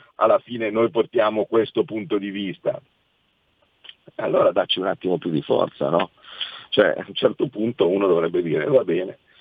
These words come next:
eh, ma voi votate lo stesso, eh, voi votate lo stesso l'invio d'armi e quindi non potevo votare". Ecco,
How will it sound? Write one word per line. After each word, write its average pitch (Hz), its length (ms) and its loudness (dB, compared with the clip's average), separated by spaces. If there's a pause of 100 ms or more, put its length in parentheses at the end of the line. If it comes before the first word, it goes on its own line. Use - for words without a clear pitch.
(400)
eh, 233 580 2
ma 165 220 2
voi 233 340 0
votate 196 500 0
lo 208 140 2
stesso, 151 680 -2 (360)
eh, 110 1000 2
voi 170 180 2
votate 135 400 0
lo 160 120 -4
stesso 151 360 -2
l'invio 127 320 0
d'armi 170 360 0
e 139 60 -8
quindi 135 300 -4
non 120 160 0
potevo 101 400 0
votare". 87 340 -4 (1300)
Ecco, - 320 -2